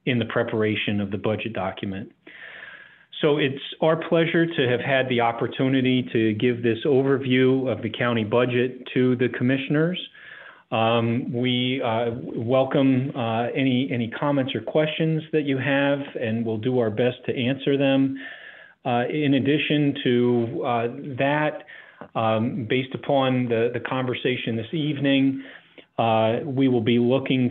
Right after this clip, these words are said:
for direction, uh, to have, uh, the chief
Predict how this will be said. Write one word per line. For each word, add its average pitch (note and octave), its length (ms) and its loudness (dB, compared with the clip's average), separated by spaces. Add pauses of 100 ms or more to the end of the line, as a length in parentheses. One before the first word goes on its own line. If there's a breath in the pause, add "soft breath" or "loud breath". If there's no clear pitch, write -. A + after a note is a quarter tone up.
(100)
for B2 280 2
direction, B2+ 920 0 (440 loud breath)
uh, A2+ 160 0
to G#2+ 140 -6
have, C3 440 0 (400)
uh, A#2+ 260 -2
the B2+ 200 -2 (120)
chief C3+ 120 0